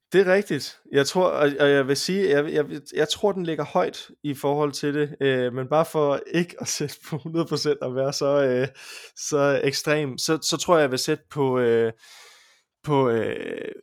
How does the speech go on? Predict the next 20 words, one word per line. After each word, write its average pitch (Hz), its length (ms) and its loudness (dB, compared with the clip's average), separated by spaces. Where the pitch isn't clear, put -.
femogfirs 127 480 -2
procent. - 360 -10
Altså, 127 180 0
hvis 131 200 -4
vi 147 40 -8
tænker 131 280 -4
dagligdag, 135 500 0
som 127 200 -8
i, 135 80 -2
vi, 131 280 -6
ikke 156 160 -4
når 139 80 0
vi 120 120 -4
sover, 147 360 2
men 117 220 -8
generelt, 120 500 -2
når 123 160 -4
vi, 117 140 -4
øh, 107 360 -4
altså, - 280 -6